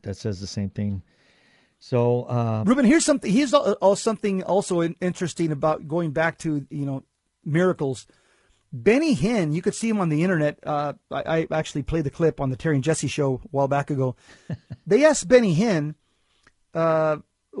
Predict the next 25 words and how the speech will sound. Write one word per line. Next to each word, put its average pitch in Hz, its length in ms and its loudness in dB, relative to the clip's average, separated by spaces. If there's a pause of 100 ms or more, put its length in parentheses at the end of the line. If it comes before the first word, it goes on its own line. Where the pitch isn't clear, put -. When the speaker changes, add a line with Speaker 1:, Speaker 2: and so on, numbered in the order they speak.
Speaker 2:
you 254 120 -2
know, 180 120 4
he's 185 240 0
one 185 160 2
of - 20 2
the 143 80 0
big 170 160 2
icons 170 420 0
of 147 60 0
the 143 60 -2
T - 160 -4
B 151 180 0
N 156 100 0
channel 156 280 2
from 143 160 -6
the 131 60 -2
health 151 240 0
and 135 100 -2
wealth, 147 280 2 (140)
you 143 140 -4
know, 131 80 -6
prosperity 151 480 -2
gospel 151 380 0
Speaker 1:
Yeah. 131 80 -2
Speaker 2:
movement. 131 260 -4